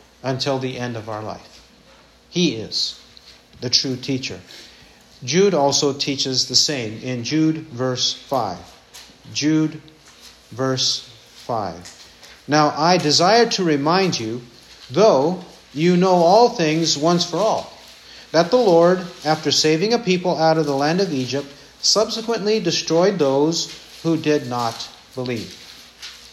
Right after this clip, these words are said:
Jude reminds his readers, though his readers know all things once for all. They've already been taught fundamentally about the truth of the gospel once for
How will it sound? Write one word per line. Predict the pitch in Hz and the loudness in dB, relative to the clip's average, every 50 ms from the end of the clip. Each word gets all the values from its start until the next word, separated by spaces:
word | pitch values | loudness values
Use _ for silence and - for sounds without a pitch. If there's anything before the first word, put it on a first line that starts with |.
| - - - - - - - - - - - - - | -20 -20 -20 -20 -20 -20 -20 -20 -20 -20 -20 -12 -4
Jude | - - 196 220 247 220 | 0 2 4 4 4 4
reminds | 185 196 196 190 180 170 175 185 196 208 214 208 202 - - - | 4 4 4 4 4 4 4 4 2 2 0 0 0 -2 -2 -2
his | 143 160 170 160 139 - | 0 0 0 0 0 0
readers, | 135 135 135 131 165 208 240 233 - - - - - - - - - - - - - | -2 -2 0 2 2 2 2 2 0 -2 -2 -6 -12 -20 -20 -20 -20 -20 -20 -12 -4
though | 139 156 240 240 208 175 175 196 220 208 | 4 6 8 8 8 8 6 6 4 2
his | 170 151 160 185 180 175 151 | 0 0 2 2 2 2 2
readers | 185 214 214 175 170 170 160 165 | 2 2 2 2 2 2 2 2
know | 165 175 175 170 | 2 2 2 2
all | 156 160 180 196 196 190 | 4 4 4 6 4 4
things | 190 185 170 170 170 - | 2 0 0 0 0 -2
once | 151 156 151 147 - | -2 -2 -2 -4 -4
for | - 160 180 | -6 -4 -2
all. | 202 214 165 95 - - - - - _ _ _ _ _ _ _ _ _ _ _ _ - - - | -2 -2 -2 -4 -6 -12 -20 -20 -20 _ _ _ _ _ _ _ _ _ _ _ _ -20 -14 -4
They've | - 170 180 175 151 | 2 4 4 4 2
already | 135 143 160 175 165 170 214 247 262 277 254 | 2 4 4 4 4 6 6 6 6 4 2
been | 196 220 208 180 | 2 0 0 0
taught | 175 - - 160 151 135 143 - - - - - - - - _ _ _ _ _ _ _ _ _ | -2 -4 0 2 2 2 2 0 -4 -8 -12 -12 -18 -20 -20 _ _ _ _ _ _ _ _ _
fundamentally | - - 214 240 240 247 233 220 208 190 180 170 160 156 156 156 160 165 165 - - - | 0 2 2 4 4 4 4 4 2 2 2 0 0 2 2 2 0 -2 -4 -8 -8 -8
about | 143 139 156 151 151 156 151 151 135 | -6 0 2 2 2 2 0 -2 -2
the | 151 147 | -2 -2
truth | 151 - - 185 190 202 185 190 | 0 0 0 2 2 0 0 0
of | 185 175 170 | -2 -2 -2
the | 160 147 | -4 -4
gospel | 131 143 139 135 120 - - - 110 107 107 113 - - - _ _ _ _ _ _ _ | -4 -2 -2 -2 -2 -4 -6 -6 -8 -10 -10 -10 -14 -20 -20 _ _ _ _ _ _ _
once | - 117 131 151 160 165 170 165 156 - - - - - - - - | -10 -4 0 2 2 2 2 0 0 -2 -2 -2 -4 -6 -10 -16 -6
for | - 147 143 139 135 135 135 139 135 135 | -4 -2 -2 -2 -2 -4 -4 -6 -10 -12